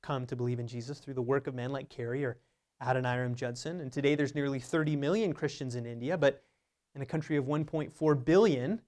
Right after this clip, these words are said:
there's still a great harvest to be had there too. However, while there's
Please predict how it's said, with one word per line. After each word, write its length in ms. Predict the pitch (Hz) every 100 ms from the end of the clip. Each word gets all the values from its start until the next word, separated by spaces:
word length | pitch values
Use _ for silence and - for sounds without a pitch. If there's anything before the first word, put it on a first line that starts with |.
| _ _ _ _ _ _ _ -
there's 220 | 135 127
still 260 | - 185 175
a 60 |
great 240 | 139 143 151
harvest 480 | 175 180 156 143 -
to 60 |
be 140 | 143 135
had 340 | 120 117 131 _ _ _ _
there 380 | 117 120 110 120 - - - _ _ -
too. 400 | - 202 135 - _ _ _ _ _ _ _ _ _ _ _ _ _ _ _ _ _ _ - _ _ _ _
However, 480 | - 151 156 240 208
while 140 | 156 156
there's 360 | 151 143 -